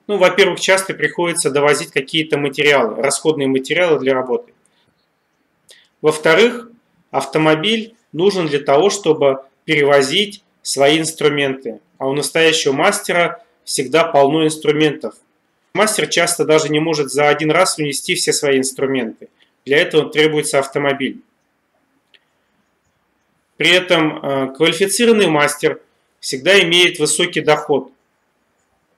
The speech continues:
Для городов, вот таких как Уфа, допустим, минимум доход должен быть шестьдесят-восемьдесят тысяч.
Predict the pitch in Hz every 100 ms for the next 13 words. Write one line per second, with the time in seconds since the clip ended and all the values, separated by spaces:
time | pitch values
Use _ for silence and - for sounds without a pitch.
0 | _ _ _ _ - 123 156 160 160 156
1 | 143 131 135 156 156 196 202 - 139 _
2 | 143 - 151 143 - 139 - 208 214 175
3 | - 170 - 151 139 _ _ _ _ 151
4 | 165 165 156 131 143 143 208 170 165 151
5 | 147 147 156 156 _ _ _ _ - 151
6 | 131 143 190 185 151 156 156 147 - 139
7 | 131 120 -